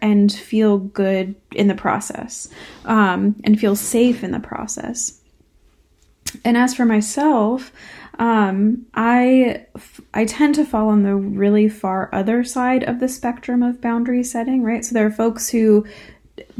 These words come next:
have, you know, seemingly no boundaries at all, and they're just super open with everyone, and they don't care, and it's, um, you can talk about certain,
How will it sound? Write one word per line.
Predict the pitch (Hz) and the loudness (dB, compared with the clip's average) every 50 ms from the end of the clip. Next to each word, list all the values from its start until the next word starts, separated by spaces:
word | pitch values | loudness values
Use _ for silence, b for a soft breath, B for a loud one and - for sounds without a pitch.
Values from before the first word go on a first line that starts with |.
| 208 - | -12 -12
have, | - - 233 190 196 196 196 208 - - - - _ _ _ _ _ _ _ _ _ _ _ _ | -6 -4 -2 0 0 0 -2 -4 -6 -10 -16 -20 _ _ _ _ _ _ _ _ _ _ _ _
you | - 208 | 0 2
know, | 202 202 202 | 2 2 2
seemingly | 202 - 220 214 214 214 214 208 208 208 208 | 2 2 4 4 6 6 6 6 6 6 6
no | 214 220 226 226 226 | 6 6 6 6 4
boundaries | 214 214 202 202 208 202 202 202 196 202 | 4 4 4 4 4 4 4 2 2 0
at | 180 202 | 0 0
all, | 202 185 175 180 | 0 0 0 -2
and | 180 185 | -4 -4
they're | 180 185 185 | -4 -4 -6
just | 175 190 - - | -6 -6 -4 -2
super | - 202 202 - - - | -2 -2 -2 -2 -2 0
open | 233 226 220 220 214 | 0 2 2 2 2
with | 214 208 214 | 2 2 0
everyone, | 208 208 208 208 202 196 196 196 196 190 | 0 0 2 2 2 0 0 -2 -2 -2
and | 185 180 | -4 -6
they | 175 175 | -6 -6
don't | 175 170 170 | -6 -8 -8
care, | - - 254 226 226 226 220 214 208 | -6 -4 -2 0 2 2 4 4 2
and | 196 190 190 180 | 2 0 -2 -4
it's, | 180 - 208 - - - B B B B B B B B B | -6 -8 -10 -10 -12 -14 B B B B B B B B B
um, | - 202 190 180 175 180 185 196 202 - - | -4 -4 -4 -4 -4 -6 -6 -6 -6 -6 -6
you | - 208 | -6 0
can | - 220 | 2 2
talk | 214 208 196 202 | 4 4 2 2
about | 208 190 185 180 185 - | 0 -2 -2 -2 -4 -4
certain, | - 190 - - 180 180 185 196 | -6 -6 -4 -6 -6 -6 -6 -8